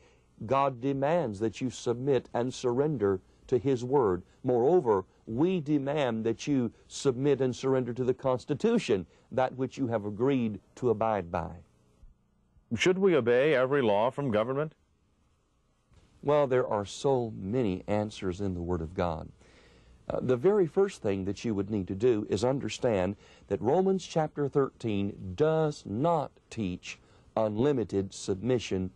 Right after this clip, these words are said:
Speaker 1: to civil government. It does not, and it cannot for several obvious reasons. The very first reason is it would certainly not be in agreement with the analogy of faith.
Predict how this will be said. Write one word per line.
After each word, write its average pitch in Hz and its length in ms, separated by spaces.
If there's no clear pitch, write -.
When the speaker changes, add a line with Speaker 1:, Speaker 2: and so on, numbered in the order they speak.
Speaker 1:
to 101 80
civil 92 340
government. 90 500
It 127 260
does 165 320
not, 101 380
and 120 160
it - 100
cannot 151 580
for 113 180
several 120 540
obvious 107 460
reasons. 123 580
The 123 120
very 123 240
first 196 400
reason 107 380
is 110 280
it 147 160
would 127 140
certainly 127 500
not 120 320
be 123 180
in 120 100
agreement 120 520
with 117 120
the 123 100
analogy 104 520
of 113 100
faith. 147 360